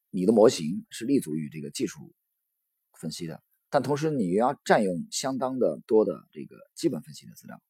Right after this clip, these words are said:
这是为什么？啊，我们来看看高手是怎么回答的。“许多经济学家都尝试用基本分析的方法参与商品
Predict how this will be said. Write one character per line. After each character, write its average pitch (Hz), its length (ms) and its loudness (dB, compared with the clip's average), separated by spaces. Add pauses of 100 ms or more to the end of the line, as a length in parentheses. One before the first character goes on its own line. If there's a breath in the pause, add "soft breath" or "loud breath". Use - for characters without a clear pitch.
(120)
这 113 80 -12
是 101 80 -8
为 113 100 4
什 - 120 -6
么？ - 100 -20 (800 soft breath)
啊， 73 120 -10
我 73 60 -10
们 73 80 -6
来 - 40 -8
看 - 120 -6
看 82 100 -6
高 90 160 -4
手 73 240 -14
是 - 160 -16
怎 67 140 -18
么 65 40 -20
回 73 140 -12
答 67 120 -12
的。 - 120 -20 (880 soft breath)
“许 - 160 0
多 151 100 6
经 151 140 -4
济 113 60 0
学 90 120 -6
家 95 200 -6
都 104 100 4
尝 87 220 -6
试 113 120 -6
用 90 200 -2
基 - 160 -8
本 85 140 -12
分 85 140 -12
析 87 80 -14
的 92 80 -8
方 98 160 -8
法 82 200 -12
参 107 200 -6
与 80 300 -8
商 - 340 -6
品 71 300 -12